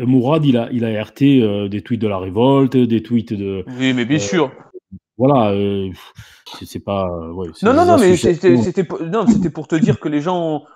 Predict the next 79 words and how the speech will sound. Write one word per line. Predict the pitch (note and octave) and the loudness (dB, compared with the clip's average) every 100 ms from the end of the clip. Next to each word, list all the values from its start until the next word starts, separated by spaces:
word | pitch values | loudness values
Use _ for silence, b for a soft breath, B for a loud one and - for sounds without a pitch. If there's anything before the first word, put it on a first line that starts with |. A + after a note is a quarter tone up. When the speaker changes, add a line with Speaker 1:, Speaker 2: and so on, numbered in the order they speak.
| b - | b -16
Speaker 2:
ont | C3+ | -8
fait | C#3+ | -2
la, | C#3 - | -2 -2
mais | D#3 | -4
en | D#3+ | -2
plus, | G3+ | -4
de | B3+ | -6
toute | |
façon, | E3+ A#3 | -4 -2
au | F#3 D3+ | -2 -4
bout | D3+ D3+ | -6 -10
du | C#3+ | -12
compte, | - A#3+ D#3+ | -8 -6 -4
euh, | |
de | C#3 C#3 | -4 -6
toute | C3+ | -8
façon, | C#3 | -10
il | G3 | -8
y | |
a | C3+ | -8
même | D3 D3 | -8 -4
pas | D#3+ | -4
de, | D3 C#3+ C#3 C3+ | -2 -4 -4 -6
de, | C3+ | -10
dis-, | C3 C#3+ - | -12 -14 -12
de, | C#3 C3 C3 B2+ B2+ | -10 -8 -8 -10 -10
de, | B2+ B2 A#2+ B2 | -10 -8 -10 -12
de | |
problème | B2+ - C#3+ C#3 | -12 -10 -6 -6
sur | - E3+ | -8 -6
ça. | A3 | -4
Moi, | D3+ C3+ | -4 -6
j'ai | C3 | -6
aucun | C3 C3+ D#3+ | -6 -4 -6
souci | D3+ C3+ C#3 | -8 -10 -8
avec | A#2 B2 | -8 -6
ça. | G3 F#3+ b b - | -8 -8 b b -12
Et | C3 | -8
je | C3 | -6
le | C3 | -4
dis | C3+ | -4
encore | C3+ D3 C#3 | -4 -2 -2
une | C3 | -4
fois, | - G3 G3+ B B - | -4 -4 -4 B B -8
euh, | B2 B2 B2 A#2+ B2 B2 B2+ | -4 -4 -4 -4 -4 -4 -4
moi, | C3+ E3 D3+ | -2 -2 -2
la | C3+ | -8
personne | C3+ E3 - F3 D#3+ | -4 -6 -2 -4 -2
Mourad | D3+ D3+ D3 | -2 -2 -2
Boudjelal, | D3 C3+ C#3 C#3+ C#3 - _ _ _ - | -8 -6 -2 -2 -2 -6 _ _ _ -10
euh, | B2+ B2 F2 | -4 -4 -4
en | E2+ C3+ | -6 -8
tant | C#3 | -10
que | C3+ | -8
président | C#3+ C#3 C#3 | -8 -6 -6
de | C3+ | -4
l'O | C3+ | -2
M, | E3 F3+ | -2 -2
je | C#3 | -4
pense | D#3 - | -4 -4
que | B2+ B2 | -6 -4
même, | C#3 D#3 | -4 -4
euh, | C#3+ C#3 C3+ C3 | -4 -4 -6 -6
même | C3+ D#3 | -8 -8
les | D3+ | -10
plus | D3+ | -12
sceptiques | - B2 - F#3 C#3+ | -14 -12 -10 -10 -8
demain | C#3 D3 D#3+ | -8 -6 -8
signent, | D3+ - G#3 D3 | -8 -6 -4 -4
quoi, | B2 B2 | -6 -6
quand | - | -6
on | B2+ | -6
voit | C3 C#3 | -2 -4
ce | - | -4
qu'on | B2+ | -6
a | |
en | B2+ | -6
ce | B2+ C#3 | -8 -4
moment. | G3+ | -4